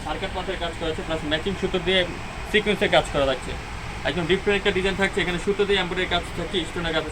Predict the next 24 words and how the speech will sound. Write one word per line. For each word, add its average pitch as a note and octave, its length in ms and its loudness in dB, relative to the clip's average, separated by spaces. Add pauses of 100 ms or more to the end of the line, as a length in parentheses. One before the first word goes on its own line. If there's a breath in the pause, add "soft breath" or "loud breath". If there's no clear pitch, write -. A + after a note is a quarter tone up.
থাকছে, D#3 220 -2 (180)
ব্যাক D#3 180 2
সাইডে E3 200 -2
দেখুন C#3 200 -2
প্যানেলটাতে D#3+ 440 -2
কাজ D3+ 180 0
করা। - 160 -4 (480)
প্রত্যেকটার - 680 0
ভিতরে A3 280 2
কিন্তু G#3 200 -4
সফট G#3+ 260 2
ইনার F#3+ 220 -2
করা F3 180 4
থাকছে D3 200 -4
এবং E3 160 -4
হাতার G3 220 -2
মধ্যে G#3 180 -2
কিন্তু G#3 180 -2
খুব A3 160 -4
সুন্দর F#3+ 200 -6
করে F#3 120 -2
হাতা E3 160 -2
দ্বারা E3+ 240 -4
কাজ D#3+ 80 -2